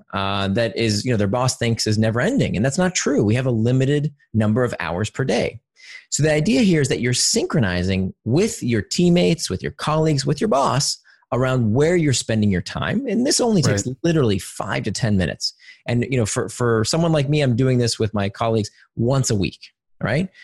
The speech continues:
Speaker 1: But that critical synchronizing process, I do this also in my home life with my wife around the different stuff that needs to happen in the home and our schedules. That synchronization process is super, super important because now you're defining how you're gonna spend your time. It's called turning your values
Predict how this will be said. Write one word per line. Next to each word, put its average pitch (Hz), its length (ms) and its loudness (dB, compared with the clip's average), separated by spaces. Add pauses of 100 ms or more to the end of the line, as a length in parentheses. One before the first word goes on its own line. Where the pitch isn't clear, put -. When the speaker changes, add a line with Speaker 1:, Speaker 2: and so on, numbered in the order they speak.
(140)
Speaker 1:
But 139 120 -2
that 143 200 -2
critical 208 440 0
synchronizing 101 720 0
process, 95 380 -4
I 95 80 0
do 123 120 0
this 117 140 0
also 107 540 0
in 98 100 0
my 95 140 0
home 170 220 2
life 85 240 0
with 98 120 -4
my 95 120 0
wife 143 340 0
around 92 320 -2
the 101 80 0
different 104 260 -2
stuff 117 200 -4
that 92 100 -2
needs 104 180 0
to 104 60 -2
happen 101 320 -2
in 92 60 -2
the 101 60 0
home 156 280 2
and 98 100 0
our 78 80 -4
schedules. 151 440 -2 (400)
That 135 160 0
synchronization 143 720 0
process 95 440 -4
is 104 140 -2
super, 113 600 0 (160)
super - 440 -2
important 90 480 0 (300)
because 131 220 0
now 147 220 2
you're 151 180 2
defining 113 600 0
how 104 220 -2
you're 110 140 0
gonna 104 180 2
spend 92 240 -2
your 90 100 0
time. 87 280 -4
It's 90 100 -4
called 123 280 -4
turning 147 320 0
your 117 140 2
values 98 720 0